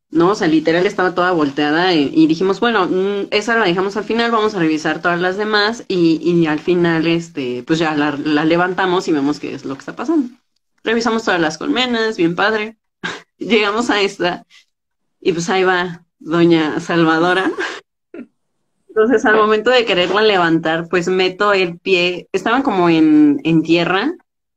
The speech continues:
Speaker 1: meto el pie en, en la tierra que estaba ahí cerca de, de, de la colmena, y al momento de levantarla, no me había dado cuenta de que abajo había un hormiguero.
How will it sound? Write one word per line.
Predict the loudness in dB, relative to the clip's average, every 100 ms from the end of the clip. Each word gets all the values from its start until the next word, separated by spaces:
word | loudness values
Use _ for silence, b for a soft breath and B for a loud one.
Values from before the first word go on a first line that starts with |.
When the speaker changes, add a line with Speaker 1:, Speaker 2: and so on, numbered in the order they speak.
| _ _
Speaker 1:
meto | 0 0 2 2
el | 2
pie | 2 2 0 -4 -4
en, | 0 2 0 -2 -4
en | -2 0 0 0 0
la | -2
tierra | -2 -2 -4
que |
estaba | -4 -4 -2
ahí | -2 -4
cerca | -8 -10 -8
de, | -8 -12 -14
de, | -6 -6 -6 -12 -20 -20 -6
de | -4
la | -2
colmena, | 0 0 2 0 -2 b b b _ -4
y |
al | 0
momento | 2 2 0
de | 0
levantarla, | 0 0 -2 -2 -2 -2 -2
no | -2 -2
me | 0
había | 2 2
dado | 2 0
cuenta | 0 -4 -2 -2
de | -2
que | -4
abajo | -6 -2 -2
había | 0 2
un | 2
hormiguero. | 2 2 2 0 -2 -4